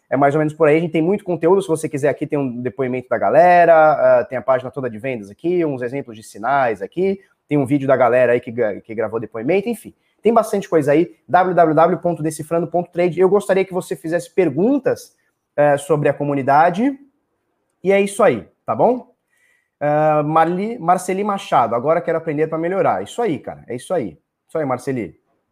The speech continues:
O Eric Slapelli diz o seguinte, "Melhor software do mundo é o Light Trade." Eric, um beijo pra você. Qual a validade do preço? Até quando se pode usar?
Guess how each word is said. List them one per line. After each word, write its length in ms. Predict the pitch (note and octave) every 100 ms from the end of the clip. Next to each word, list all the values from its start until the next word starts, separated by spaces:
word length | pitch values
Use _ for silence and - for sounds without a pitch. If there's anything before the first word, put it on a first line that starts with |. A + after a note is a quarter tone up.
| _ _ _ _ _ _ _ _
O 140 | B2+ D#3
Eric 220 | F3+ F3+
Slapelli 340 | D#3 - D#3+
diz 120 | D#3+
o 40 | E3+
seguinte, 340 | F#3 E3+ D3+
"Melhor 300 | D3+ C#3+ D#3+
software 380 | D#3 D#3+ E3 D#3+
do 100 | C#3+
mundo 220 | C3+ D#3+
é 40 | D#3+
o 40 |
Light 200 | E3+ E3+
Trade." 300 | C#3 B2+ A2
Eric, 300 | C#3+ A2+ - _ - -
um 80 | G#2
beijo 240 | B2 C3+
pra 120 | C3+
você. 440 | C3 B2 A2 F2 - _ _ _ _ _ _ _ _ _ _ _ _ _ _ _ _
Qual 160 | E3+ G3
a 20 |
validade 400 | F3 E3+ E3+ E3+
do 100 | F3
preço? 720 | - D3 B2+ G#2+ - G2 E2+ _
Até 220 | B2 - D#3
quando 260 | E3+ F3+
se 140 | F3 D#3
pode 240 | D#3+ D#3+
usar? 420 | D3 B2+ G2 -